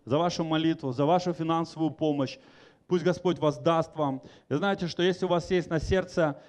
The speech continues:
жертвовать на работу Божью, жертвовать финансово, молиться, поддерживать, делайте это, потому что это благоугодно Богу. Вы развиваете Божье дело. Итак, тема проповеди будет называться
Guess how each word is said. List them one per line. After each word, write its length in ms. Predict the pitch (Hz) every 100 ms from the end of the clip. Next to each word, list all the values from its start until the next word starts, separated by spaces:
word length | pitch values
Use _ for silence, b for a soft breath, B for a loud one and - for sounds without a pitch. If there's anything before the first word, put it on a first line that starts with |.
| B
жертвовать 540 | 117 120 170 190 175 160
на 100 | 165
работу 380 | 160 165 156 156
Божью, 560 | 143 156 131 135 120
жертвовать 420 | 107 180 180 175
финансово, 640 | - 143 165 175 - 170 147
молиться, 560 | 135 143 170 180 170
поддерживать, 640 | - 147 151 156 143 139 135
делайте 480 | 220 220 196 -
это, 420 | 156 117 - 80 - b
потому 300 | - 156 196
что 120 | 190 185
это 140 | 165
благоугодно 800 | 170 180 165 170 156 180 170 165
Богу. 520 | 143 165 127 101 73 _ b b b b
Вы 160 | - 180
развиваете 840 | 175 156 160 180 170 139 - 80 - _ _ -
Божье 520 | - 107 165 170 151
дело. 440 | 139 151 123 90 80 _ - _ _ _ _ _ _ _ _ - _ _ _ _ -
Итак, 320 | 135 185 -
тема 240 | 196 196
проповеди 460 | - 185 175 170 147
будет 240 | 143 147
называться 760 | 147 131 156 170 165 180 156